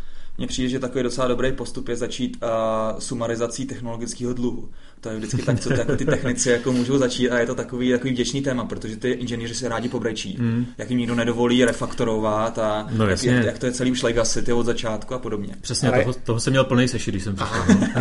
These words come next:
Speaker 3: já jsem si, já si naopak myslím, že to není úplně ten nejlepší způsob. Jako dobře tím poznáš, kde, kde může být třeba ta technologická
Speaker 1: Hmm.
Speaker 3: bota, ale já bych se spíš zajímal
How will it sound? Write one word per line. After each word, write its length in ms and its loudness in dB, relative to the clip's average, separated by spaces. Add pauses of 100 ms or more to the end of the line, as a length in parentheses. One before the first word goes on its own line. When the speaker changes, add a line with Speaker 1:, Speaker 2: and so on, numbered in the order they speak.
(100)
Speaker 3:
já 60 10
jsem 120 6
si, 260 6
já 100 4
si 100 -2
naopak 260 2
myslím, 240 0
že 100 -4
to 80 -2
není 180 2
úplně 280 0
ten 180 -2
nejlepší 640 0
způsob. 300 -6
Jako 160 -4
dobře 260 -2
tím 260 2
poznáš, 420 2
kde, 260 0
kde 160 0
může 200 0
být 140 -2
třeba 180 -2
ta 100 -2
technologická 640 -2
Speaker 1:
Hmm. 100 2
Speaker 3:
bota, 280 0
ale 160 4
já 100 2
bych 120 -6
se 80 -10
spíš 240 -8
zajímal 420 -2